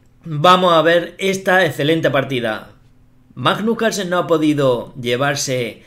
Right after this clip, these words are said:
el triplete, o sea, no ha podido ser tricampeón del mundo, pero sí, eh, fue en clásico y, y ha sido flamante campeón de Blitz.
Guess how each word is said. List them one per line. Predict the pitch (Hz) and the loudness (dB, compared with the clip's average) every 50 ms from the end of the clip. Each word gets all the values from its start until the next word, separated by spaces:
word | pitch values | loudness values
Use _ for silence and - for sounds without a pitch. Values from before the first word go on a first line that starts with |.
| _ _ _ _ | _ _ _ _
el | - 127 127 127 127 | -4 -4 -4 -4 -4
triplete, | 135 123 127 117 135 147 180 185 - 196 202 202 190 190 - - | -4 -6 -4 -2 -2 -2 -2 -2 -2 -4 -4 -4 -6 -8 -10 -10
o | - 123 104 | -10 -8 -8
sea, | - 120 110 110 117 | -8 -8 -6 -6 -4
no | 143 180 | -2 -4
ha | 180 | -2
podido | 156 175 147 151 151 139 135 | -2 0 0 0 0 -2 -2
ser | 123 - 151 139 135 - | -2 -2 -4 -4 -4 -2
tricampeón | 147 156 151 - 143 131 127 127 131 131 131 131 123 | -2 -2 -2 0 -2 -4 -2 -2 -2 -2 -2 -2 -4
del | 117 113 | -4 -4
mundo, | 123 156 165 170 180 180 - - | -4 -6 -4 -4 -4 -4 -2 -2
pero | 175 175 180 180 | -2 0 0 0
sí, | 160 - - 180 175 175 170 - - - - _ _ _ _ _ | -2 -2 -4 -6 -6 -8 -10 -12 -16 -20 -20 _ _ _ _ _
eh, | - 127 127 127 | -4 -2 -2 -2
fue | - - 170 170 | 0 2 2 4
en | 160 151 143 131 | 4 2 0 0
clásico | 156 156 156 151 - 160 151 - 156 156 | 0 2 2 0 0 -4 -4 -2 -2 -2
y, | 151 151 - | -2 -4 -6
y | - 165 160 151 | -2 0 2 2
ha | 143 139 | 2 2
sido | 139 - 151 135 127 147 135 139 139 | 0 -2 -4 -2 -2 -2 -2 -4 -4
flamante | - - - 123 120 117 117 127 143 143 135 131 127 | -8 -6 -4 -2 -2 -2 -2 -2 -2 -2 -4 -6 -6
campeón | - 131 117 113 110 - 120 120 123 123 123 123 131 | -6 -8 -10 -10 -8 -8 -6 -6 -6 -8 -12 -14 -16
de | 135 117 120 117 107 | -10 -6 -4 -4 -4
Blitz. | 104 120 117 107 107 - - | -4 -6 -6 -8 -8 -12 -16